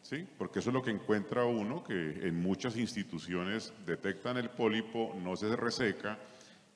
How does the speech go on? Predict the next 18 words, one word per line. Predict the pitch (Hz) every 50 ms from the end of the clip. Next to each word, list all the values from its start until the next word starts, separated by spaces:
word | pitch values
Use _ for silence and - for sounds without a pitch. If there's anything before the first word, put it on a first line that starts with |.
| _ - - -
e | - 107 104
incluso | 95 - - 107 113 107 117 127 131 127 123 127 -
a | 107 101 92
veces | 92 98 95 120 123 123
uno | 127 131
encuentra | 127 120 127 127 120 - - 127
con | - 113 98 98
mucha | 104 98 - 127 123
frecuencia | - 127 123 - 131 117 110 98 - 147 147 -
que | - 98 92
les | 90 78 -
piden | - - 98 101 107 113 113 -
pruebas | - 117 117 120 120 117
de | 117 113
coagulación | - - 101 90 85 87 85 82 80 - 90 92 95 107
a | 110
los | 110 104 95
pacientes, | - - - 76 - - 82 90 98 104 101 - - 113 110 98